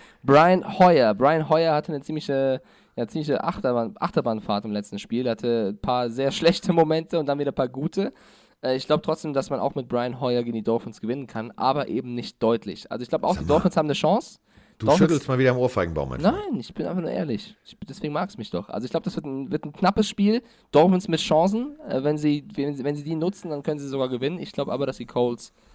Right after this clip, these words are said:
Speaker 1: den sechsten Sieg einfahren werden und die Dolphins verlieren werden. Ich trage ein, Carsten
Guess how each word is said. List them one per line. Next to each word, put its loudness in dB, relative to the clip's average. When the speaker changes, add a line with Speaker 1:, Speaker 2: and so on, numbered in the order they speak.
Speaker 1:
den -2
sechsten -6
Sieg -10
einfahren -12
werden -4
und -2
die -6
Dolphins -4
verlieren -4
werden. -2
Ich -16
trage 0
ein, -6
Carsten -14